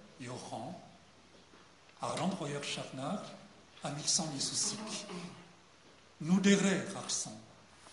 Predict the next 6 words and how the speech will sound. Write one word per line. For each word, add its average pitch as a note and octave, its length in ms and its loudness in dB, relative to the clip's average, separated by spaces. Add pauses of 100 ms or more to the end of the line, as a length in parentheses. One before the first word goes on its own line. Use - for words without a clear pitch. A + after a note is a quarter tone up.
(1500)
Bas B2 480 -2
Thomas, D3 760 0
Timet, C#3+ 340 -6 (1120)
Garara D3+ 560 0
Bas, - 600 -2 (520)
Rortsan, - 460 -6